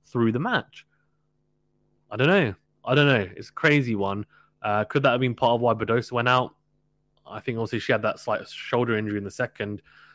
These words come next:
set, but I don't think it was that. I think Halep just played phenomenally well.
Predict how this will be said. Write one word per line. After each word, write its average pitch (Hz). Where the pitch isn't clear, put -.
set, -
but 117
I 120
don't 131
think 135
it 113
was 104
that. 120
I 113
think 117
Halep -
just -
played 101
phenomenally 101
well. 104